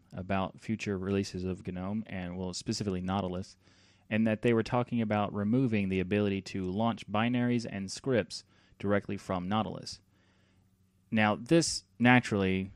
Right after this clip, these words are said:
the community was not too happy with this decision. But this is what the team said when they made this announcement, or this commit, anyway. It says that now the desktop is gone,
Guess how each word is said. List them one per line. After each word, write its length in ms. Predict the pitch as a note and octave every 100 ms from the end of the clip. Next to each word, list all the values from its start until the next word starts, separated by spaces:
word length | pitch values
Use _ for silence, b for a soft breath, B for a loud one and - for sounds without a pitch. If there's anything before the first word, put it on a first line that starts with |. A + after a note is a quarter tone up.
| -
the 60 | -
community 320 | A2 G#2 G2+
was 140 | F#2+
not 180 | G2+ F2+
too 120 | G2
happy 480 | F#2+ G2+ F#2 F2+ F2+
with 180 | G2 F#2
this 160 | F#2 -
decision. 520 | F2+ - G2 F2 E2 - b b b b b b
But 140 | A2 A2
this 160 | D3
is 120 | C#3+ B2
what 160 | A#2+
the 320 | A2+ G2+ G2 - _ _
team 360 | - A#2+ G#2+ G2+
said 440 | - G#2 F#2+ F#2 -
when 200 | - G2
they 120 | F#2 F2+
made 200 | F2+ F2+
this 180 | F2 F2+
announcement, 680 | F#2+ G#2+ - - F2 - - _ _ _ G2+
or 120 | F#2+
this 180 | F2+ -
commit, 400 | G2+ G2 E2+ -
anyway. 380 | F#2 E2+ E2+ G2+ b b b b b
It 60 | A2+
says 140 | A#2
that 140 | A2+ B2+
now 180 | D3+
the 80 | F#3
desktop 440 | C3 B2+ - B2+ G#2+
is 120 | F#2+
gone, 480 | G2+ F#2 F#2 F2+